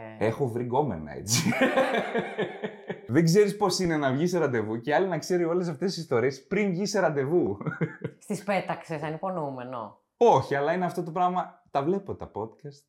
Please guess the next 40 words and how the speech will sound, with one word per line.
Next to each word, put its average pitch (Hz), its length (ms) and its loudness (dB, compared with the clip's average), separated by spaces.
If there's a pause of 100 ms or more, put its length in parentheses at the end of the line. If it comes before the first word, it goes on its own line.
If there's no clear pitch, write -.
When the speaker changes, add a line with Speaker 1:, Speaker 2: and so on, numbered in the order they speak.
(580)
Speaker 1:
<laughs> - 1040 -2
Ως 120 120 -6
αυτό 120 140 -10
το 123 60 -8
σημείο 113 300 -10
ότι 117 100 -10
θα 117 120 -10
κάνουμε 120 340 -6
και 113 200 -2
επεισόδια 107 720 -2
τέσσερα, 107 420 -6
νομίζω, 98 340 -8
ή 107 80 -6
πέντε, 104 380 -4 (160)
τα 101 140 0
πέντε 113 220 0
πιο 117 200 -6
δημοφιλή 110 500 -4
επεισόδια 110 500 -4
ξανά 95 800 -4
με 95 140 -8
τους - 140 -12
καλεσμένους 95 540 -4
που - 100 -12
είχαμε 107 180 -10
στην 92 160 -14
πρώτη 101 220 -4
σεζόν, 92 500 -8
αλλά 107 240 0
το 110 100 -6
μόνο 139 180 -6
που 135 60 -16
θα 113 140 -4
λέμε 139 280 -6
είναι 147 180 -10
να 143 340 -10
κρίνουμε 127 440 0
αυτά 143 220 -6
που - 100 -10
είπαμε 156 320 -10